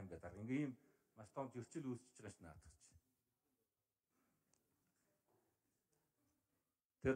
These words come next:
тогтгосон дараагийн өөрөө бүлгийн дарга яг тэр бүлэг дээр үндсэн чиглэлээс хасна гэсэн юм уу гэдгийг бас өөрөө хэлэх байх.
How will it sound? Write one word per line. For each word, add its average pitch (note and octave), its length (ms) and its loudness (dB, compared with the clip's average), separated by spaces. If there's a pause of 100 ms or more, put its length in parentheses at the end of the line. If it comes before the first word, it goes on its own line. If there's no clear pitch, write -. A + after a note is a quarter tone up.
тогтгосон - 320 4
дараагийн D#3+ 320 12
өөрөө D3+ 160 10
бүлгийн C#3+ 320 6
дарга C3 320 6 (240)
яг C#3+ 160 6
тэр D3+ 80 4
бүлэг C#3+ 320 4
дээр D3 160 8
үндсэн C#3 240 4
чиглэлээс C3 320 4
хасна A2 240 2
гэсэн A2+ 160 4
юм A2 160 6
уу B2 60 8 (420)
гэдгийг A2+ 320 4
бас A2 160 6
өөрөө A2 240 6
хэлэх A2+ 160 2
байх. - 200 4